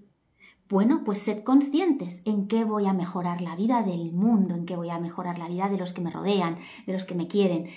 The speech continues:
de los que están cerca y de los que no, de los que me conocen y de los que no. ¿En qué? Eso va a hacer que, ¡pum!, digamos, que ese techo de cristal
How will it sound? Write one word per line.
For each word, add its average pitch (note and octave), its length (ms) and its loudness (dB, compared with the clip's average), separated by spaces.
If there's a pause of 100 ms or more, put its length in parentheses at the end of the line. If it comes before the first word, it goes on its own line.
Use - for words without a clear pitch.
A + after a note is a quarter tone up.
de G3 100 -4
los F#3 100 -4
que G3 80 -8
están G#3+ 240 -4
cerca G#3+ 300 0
y C4+ 40 2
de A#3 60 2
los F3+ 160 0
que F#3 160 -2
no, A3 320 6
de G3 100 0
los F#3 120 -2
que - 80 -6
me F#3 100 -6
conocen C4 380 4
y C#4 40 10
de B3 60 8
los G3+ 120 0
que F#3 100 -2
no. G#3+ 180 2 (220)
¿En F3 220 -4
qué? - 380 -2 (1000)
Eso C#4 280 2
va B3+ 80 0
a A3 40 -2
hacer C4 280 0
que, F#3 140 -2 (200)
¡pum!, F3+ 340 6 (2250)
digamos, F#3 680 0 (480)
que G#3+ 140 2
ese A#3+ 300 2
techo C#4 420 2
de C4+ 140 6
cristal A3+ 520 0